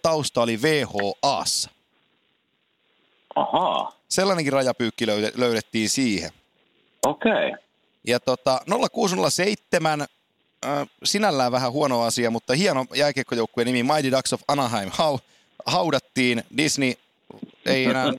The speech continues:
Speaker 2: <laughs>
Speaker 1: tykännyt siitä ja taisi olla Samuelin suku, joka tuli jo silloin Ducksin puikkoihin ja nimi muuttui Anaheim Ducks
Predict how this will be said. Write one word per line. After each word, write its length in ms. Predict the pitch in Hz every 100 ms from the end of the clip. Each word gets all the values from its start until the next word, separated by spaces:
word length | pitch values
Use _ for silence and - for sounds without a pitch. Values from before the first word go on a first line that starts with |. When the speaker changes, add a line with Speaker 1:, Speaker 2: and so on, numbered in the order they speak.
| 131
Speaker 2:
<laughs> 160 | - -
Speaker 1:
tykännyt 360 | 180 156 135
siitä 320 | - 131 123
ja 140 | 131 123 - _ _ _ -
taisi 160 | 165 196
olla 80 |
Samuelin 460 | 202 196 190 175 160
suku, 220 | 160 151
joka 200 | 147 143
tuli 160 | 151 147
jo 60 |
silloin 360 | 131 156 139 127 - 135
Ducksin 240 | 135 139
puikkoihin 640 | 120 127 - - 110 107 107
ja 160 | 110 107
nimi 220 | - 131 123
muuttui 500 | 120 117 - 117 - _
Anaheim 380 | 127 120 120 107 107
Ducks 340 | 131 - -